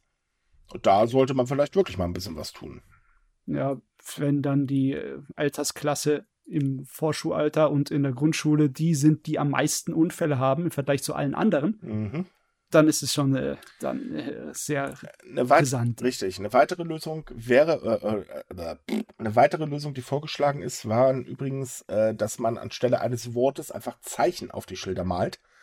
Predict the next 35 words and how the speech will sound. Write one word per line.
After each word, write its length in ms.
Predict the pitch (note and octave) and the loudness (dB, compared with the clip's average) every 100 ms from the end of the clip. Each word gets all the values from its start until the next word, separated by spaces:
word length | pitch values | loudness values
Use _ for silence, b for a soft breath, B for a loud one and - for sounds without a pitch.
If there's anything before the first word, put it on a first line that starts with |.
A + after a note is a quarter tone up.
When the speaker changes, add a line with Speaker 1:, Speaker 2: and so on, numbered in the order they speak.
| b b b b | b b b b
Speaker 1:
äh, 140 | - C3 | 0 6
was 180 | C3 - | 6 6
vielleicht 240 | C3+ A#2+ | 2 4
auch 80 | C3 | 0
eine 120 | C3 | 0
effektive 420 | F#2+ G#2+ - G2 | -2 -4 -8 -8
Idee 320 | E2 F#2 F#2+ | -8 -4 -2
wäre. 180 | G#2 A2+ | 0 0
Ich 80 | A2+ | 2
meine, 180 | A2 A#2 | 2 4
ganz 180 | A#2 A2+ | 2 2
ehrlich, 200 | B2 A2+ | 0 2
jedes 220 | A#2 A#2+ | 0 -2
Grundschulkind 680 | C3 C3+ - B2+ - C3 - | -2 -2 -2 -2 -4 -6 -4
kennt 180 | C#3 C3+ | -2 0
das 160 | C3 - | -2 0
mit, 280 | C3 - | 0 0
ne, 160 | B2 D3+ | -2 0
rot, 480 | C3+ C#3 D3 - - | 0 0 -2 -6 -6
Ampelmännchen 500 | - B2+ B2+ B2 B2+ | -2 0 0 0 -4
steht, 380 | - D3+ D#3+ E3 | -6 -4 -4 -4
grün, 240 | D#3 D#3 | -4 -4
Ampelmännchen 480 | - B2+ B2+ B2+ B2 | -4 -2 0 0 0
geht. 400 | B2+ E3+ F#3 - _ _ | 4 6 6 0 _ _
Wunderbar. 680 | - B2 C3+ B2+ B2 A#3 b b b b b | -6 2 6 6 6 2 b b b b b
Speaker 2:
Mhm. 340 | D3 C#3+ C3+ D3+ | 6 6 6 2
Speaker 1:
Ähm, 540 | B2+ B2+ C3 C3+ B2 - _ _ _ _ - | 6 6 6 0 -4 -10 _ _ _ _ -14
wäre 360 | A#2+ C3 D#3+ | 2 6 6
vielleicht 280 | - C3+ B2+ | 4 -2 0
auch 160 | B2+ - | -4 -2
tatsächlich 400 | G2+ G2+ F#2 - | -4 -4 -8 -2
gar 200 | G2+ G2 | 2 2
nicht 140 | F#2 | -2
so 140 | - E2+ | -10 -12
schlecht. 480 | - - - - | -12 -12 -14 -18